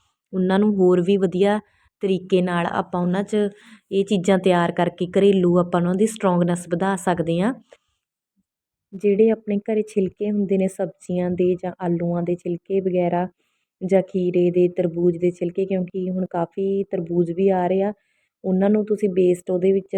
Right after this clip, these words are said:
ਡਸਟਬਿਨ 'ਚ ਨਾ ਸੁੱਟਿਆ ਕਰੋ ਤੇ ਉਹਨੂੰ,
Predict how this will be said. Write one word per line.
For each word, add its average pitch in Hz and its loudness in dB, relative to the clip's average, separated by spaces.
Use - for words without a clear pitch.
ਡਸਟਬਿਨ 180 -2
'ਚ 175 -8
ਨਾ 170 -4
ਸੁੱਟਿਆ 185 -8
ਕਰੋ 190 -4
ਤੇ 185 -4
ਉਹਨੂੰ, 185 -2